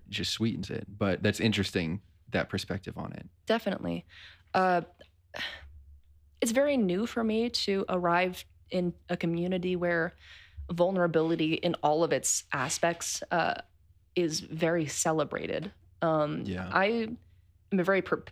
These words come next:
Speaker 2: I was a very perpetually online person ever since I got a computer. And even when, uh, mental health is very actively talked about,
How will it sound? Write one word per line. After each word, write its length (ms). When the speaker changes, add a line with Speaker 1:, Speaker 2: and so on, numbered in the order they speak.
Speaker 2:
I 140
was 160
a 40
very 200
perpetually 560
online 400
person 380
ever 180
since 200
I 40
got 160
a 20
computer. 500
And 400
even 380
when, 520
uh, 340
mental 340
health 340
is 420
very 320
actively 360
talked 300
about, 280